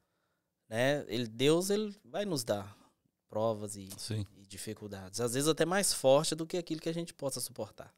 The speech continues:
Speaker 2: Yes.
Speaker 1: Né? Mas o importante é saber que ele vai estar conosco.
Speaker 2: Justamente.
Speaker 1: Né? Ele não vai nos abandonar, ele vai nos dar a prova.
Speaker 2: E
Speaker 1: E as provas é pra nos ensinar.
Speaker 2: É.
Speaker 1: Né? Por mais que eu não entenda, mas é uma escola.
Speaker 2: É.
Speaker 1: É uma instrução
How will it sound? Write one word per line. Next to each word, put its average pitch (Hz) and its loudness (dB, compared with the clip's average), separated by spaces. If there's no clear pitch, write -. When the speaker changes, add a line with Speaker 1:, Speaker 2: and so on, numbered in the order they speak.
Speaker 2:
Yes. 92 -4
Speaker 1:
Né? 104 -8
Mas 113 -4
o 127 -6
importante 131 0
é 160 2
saber 143 0
que - -6
ele 160 -2
vai 120 4
estar 151 -6
conosco. 160 -8
Speaker 2:
Justamente. 95 -2
Speaker 1:
Né? 123 -2
Ele 113 -4
não 127 0
vai 131 8
nos 135 0
abandonar, 101 -4
ele 98 -12
vai 127 8
nos 151 2
dar 113 2
a 107 -4
prova. - -14
Speaker 2:
E 98 -2
Speaker 1:
E 123 6
as 143 10
provas 151 8
é 185 6
pra 214 2
nos 170 0
ensinar. 220 0
Speaker 2:
É. 101 -4
Speaker 1:
Né? 165 -6
Por 135 2
mais 170 8
que - -2
eu 214 10
não 214 2
entenda, 165 2
mas 120 0
é 120 6
uma 139 2
escola. 127 0
Speaker 2:
É. 98 0
Speaker 1:
É 104 2
uma 127 2
instrução 170 2